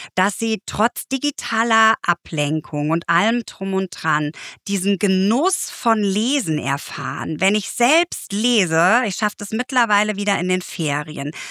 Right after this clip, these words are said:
dann tauche ich in so eine Welt ab und bin völlig woanders.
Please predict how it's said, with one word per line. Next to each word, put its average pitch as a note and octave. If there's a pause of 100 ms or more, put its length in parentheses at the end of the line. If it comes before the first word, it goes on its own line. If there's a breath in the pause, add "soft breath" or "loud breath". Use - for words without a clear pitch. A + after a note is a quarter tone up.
(120)
dann F3+
tauche B3+
ich -
in A#3
so A#3+
eine A3
Welt G3+
ab -
und F3+
bin G3+
völlig C#4+
woanders. E3+